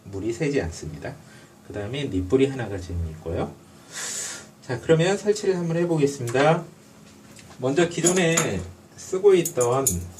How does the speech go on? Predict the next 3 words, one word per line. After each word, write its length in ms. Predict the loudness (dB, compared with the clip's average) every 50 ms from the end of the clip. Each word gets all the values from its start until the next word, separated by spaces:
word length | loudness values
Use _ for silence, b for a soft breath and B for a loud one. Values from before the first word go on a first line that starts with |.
| -20 -20 -20 -20 -20 -20 -20 -20 -20 -20 -20 -20 -20 -20 -20 -14 -8
게 160 | -8 -6 -4 -4
위에서, 960 | -2 -2 0 -2 2 6 6 8 8 8 6 6 4 4 4 6 4 2 0 -4
그러니까 520 | -10 -12 -8 -4 -4 -4 -2 -4 -6 -8